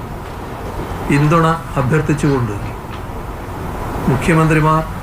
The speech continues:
രാഷ്ട്രീയ നേതാക്കൾ എന്നിവർക്ക് കത്തയച്ചിട്ടുണ്ട്. രാജ്യത്തെ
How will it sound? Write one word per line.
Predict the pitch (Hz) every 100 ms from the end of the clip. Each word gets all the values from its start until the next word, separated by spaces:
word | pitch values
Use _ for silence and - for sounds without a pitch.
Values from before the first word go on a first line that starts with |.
| - - - - - - - - - - - -
രാഷ്ട്രീയ | 143 143 - 160 156
നേതാക്കൾ | 147 147 143 151 139 - - - - - - - - - - - - 143
എന്നിവർക്ക് | 147 147 143 139
കത്തയച്ചിട്ടുണ്ട്. | 131 - 139 123 127 113 98 - - - - - - - - - - - - - - - - - - - - - - - -
രാജ്യത്തെ | 143 151 165 175